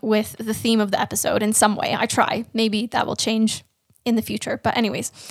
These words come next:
so today we've been talking about the New Testament. And so I came up with just a few questions that I thought would be fun to ask. So question number one, who would you most like to meet out of the apostles and why?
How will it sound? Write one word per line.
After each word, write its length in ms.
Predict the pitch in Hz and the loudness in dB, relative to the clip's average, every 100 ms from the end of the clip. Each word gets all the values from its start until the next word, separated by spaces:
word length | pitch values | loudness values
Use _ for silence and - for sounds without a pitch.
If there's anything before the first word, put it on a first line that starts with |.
| - | -6
so 140 | - 262 | 2 2
today 320 | 269 330 359 | 6 8 8
we've 300 | 269 269 247 | 6 2 4
been 80 | 247 | 4
talking 320 | 233 233 220 | 4 4 2
about 260 | 214 202 | 4 4
the 80 | - | 4
New 220 | 226 330 | 6 6
Testament. 600 | - 240 - - - 294 - - - - | 6 2 0 -4 -4 -6 -6 -14 -16 -10
And 160 | - 226 | -2 2
so 440 | - 240 233 226 | 6 8 8 6
I 200 | - 240 | 4 2
came 240 | 285 269 240 | 2 2 2
up 140 | 220 | 2
with 160 | 220 - | 0 0
just 220 | 226 - | -2 -2
a 40 | |
few 600 | 220 - 277 277 277 277 - - _ _ _ _ _ | -6 0 2 4 4 4 0 -8 _ _ _ _ _
questions 640 | - - 220 - 220 208 208 | -2 0 2 0 0 -2 2
that 340 | 208 - - _ _ _ _ _ _ _ | 2 2 -2 _ _ _ _ _ _ _
I 80 | 220 | -4
thought 200 | 214 202 | 2 2
would 100 | 220 | 2
be 100 | 220 | 0
fun 240 | - 214 | 0 0
to 120 | 226 220 | 2 2
ask. 440 | 214 233 - - - - - - _ - - | 0 0 -2 -4 -14 -20 -20 -20 _ -20 -2
So 200 | - 262 | 2 4
question 400 | 339 330 - 320 | 6 4 4 4
number 240 | 294 285 | 6 6
one, 360 | 208 - - 247 - - _ _ - | 6 2 0 -4 -10 -20 _ _ 2
who 360 | 320 339 370 - | 6 8 6 6
would 220 | 285 247 | 4 4
you 80 | 254 | 4
most 380 | 247 262 262 | 6 6 4
like 260 | 240 226 226 | 2 2 2
to 120 | - | -2
meet 320 | 226 208 196 - | 0 0 -2 0
out 120 | 220 | 0
of 80 | 214 | 2
the 100 | 214 | 0
apostles 640 | 208 - - - - 226 - | -2 -2 -2 0 -2 -4 -4
and 140 | 233 214 | -2 2
why? 340 | 220 - 240 | 2 2 -4